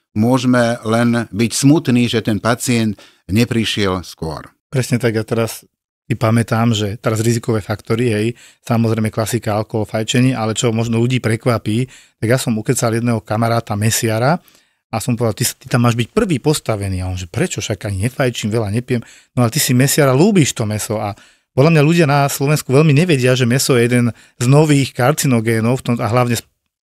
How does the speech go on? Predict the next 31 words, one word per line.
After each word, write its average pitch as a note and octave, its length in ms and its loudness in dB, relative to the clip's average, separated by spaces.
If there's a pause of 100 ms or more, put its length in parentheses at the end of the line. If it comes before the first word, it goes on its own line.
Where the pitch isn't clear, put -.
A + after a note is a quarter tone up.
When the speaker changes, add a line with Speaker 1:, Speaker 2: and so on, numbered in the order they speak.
(120)
Speaker 2:
procesované A#2 560 0
potraviny. A#2+ 560 0 (480)
Čiže B2+ 480 4 (640)
bavme C#3 320 2
sa D3 160 2
aj A#2 80 4
o A2+ 80 -4
tom B2+ 80 2
presne, A#2+ 320 -2
že A2 240 -4 (480)
keď C#3 160 4
viem, D#3 240 4
že D#3+ 80 0
som A#2 160 -2
rizikový, G#2 720 -2 (320)
napríklad A2+ 400 -2
ja G#2+ 160 -2
konkrétne, A#2 480 -2
mne G#2+ 240 -2
tá, A2 160 -4 (160)
otec B2 240 -4
zomrel A2 320 -2
nedávno A2 320 -2
na A2 160 -2
karcinom A2 400 -2
pažeráka, A2 480 -2
čo A2 160 -4
je G2+ 80 -6
teda G#2+ 80 0
tráviaca G#2+ 480 -4
oblasť. B2 400 -2